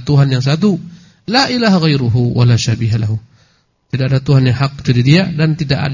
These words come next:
yang menyerupainya. Wa la nadhira lahu, tidak ada yang dapat menandinginya. Wala walad, wala walid, wala sahiba lahu.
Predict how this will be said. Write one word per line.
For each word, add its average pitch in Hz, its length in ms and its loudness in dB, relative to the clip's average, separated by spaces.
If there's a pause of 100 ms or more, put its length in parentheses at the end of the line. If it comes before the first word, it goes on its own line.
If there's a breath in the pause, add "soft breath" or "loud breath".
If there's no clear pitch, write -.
yang 131 160 -2
menyerupainya. 135 1300 2 (1400)
Wa 139 160 2
la 254 80 4
nadhira 202 400 4
lahu, 127 240 4
tidak 151 260 2
ada 143 300 2
yang 139 320 2
dapat 139 320 -2
menandinginya. 180 1040 2 (1400)
Wala 190 240 6
walad, 180 320 4 (160)
wala 180 480 4
walid, 165 480 2
wala 190 320 2
sahiba 160 480 0
lahu. 113 240 -2